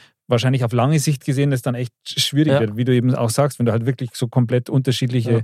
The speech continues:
Speaker 1: Einstellungen,
Speaker 2: Ja, genau.
Speaker 1: Interessen und so hast. Also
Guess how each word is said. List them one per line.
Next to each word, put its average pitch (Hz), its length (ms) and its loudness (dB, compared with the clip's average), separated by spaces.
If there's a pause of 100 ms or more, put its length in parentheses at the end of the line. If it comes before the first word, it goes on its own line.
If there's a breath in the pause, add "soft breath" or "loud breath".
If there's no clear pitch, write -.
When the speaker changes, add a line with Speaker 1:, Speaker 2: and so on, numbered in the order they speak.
(480)
Speaker 1:
Einstellungen, 101 640 -4
Speaker 2:
Ja, 131 140 -2
genau. 131 220 -4
Speaker 1:
Interessen 113 480 0
und 107 160 -2
so 104 160 -2
hast. 104 280 -4
Also 104 220 0